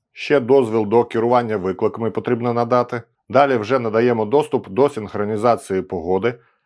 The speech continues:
а разом з нею і до визначення місцезнаходження. Як буде утримувати Прога доступ до геоданих, це вже на ваш розсуд.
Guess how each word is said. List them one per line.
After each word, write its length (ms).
а 140
разом 340
з 80
нею 360
і 200
до 280
визначення 680
місцезнаходження. 960
Як 340
буде 280
утримувати 680
Прога 380
доступ 380
до 200
геоданих, 840
це 200
вже 260
на 140
ваш 320
розсуд. 520